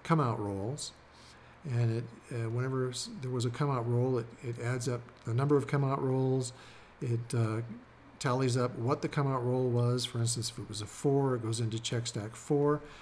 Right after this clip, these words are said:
Then it runs through a little loop here, and it says, "Okay, I want the check stack name then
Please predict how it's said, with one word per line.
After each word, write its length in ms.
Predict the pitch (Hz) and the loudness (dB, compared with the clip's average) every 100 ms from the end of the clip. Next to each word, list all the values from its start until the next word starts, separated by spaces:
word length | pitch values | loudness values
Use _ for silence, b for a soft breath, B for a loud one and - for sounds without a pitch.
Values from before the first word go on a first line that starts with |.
| B B - | B B 2
Then 140 | 196 | 4
it 40 | |
runs 200 | 170 160 | 4 4
through 220 | 156 151 143 | 4 4 6
a 0 | |
little 240 | 147 131 | 6 6
loop 240 | 147 185 | 4 2
here, 260 | - 107 101 - - B B B B B | -2 -6 -6 -16 -20 B B B B B
and 160 | 147 131 | -4 -2
it 80 | 135 | 0
says, 300 | - 123 127 | 4 4 4
"Okay, 260 | 127 160 | 2 2
I 60 | 139 | 4
want 220 | 147 147 | 4 2
the 80 | 120 | -2
check 360 | 120 147 147 | 0 2 2
stack 320 | - 151 139 131 | 0 0 0 2
name 400 | 139 196 160 113 | 4 6 6 4
then 300 | 107 104 | 2 -2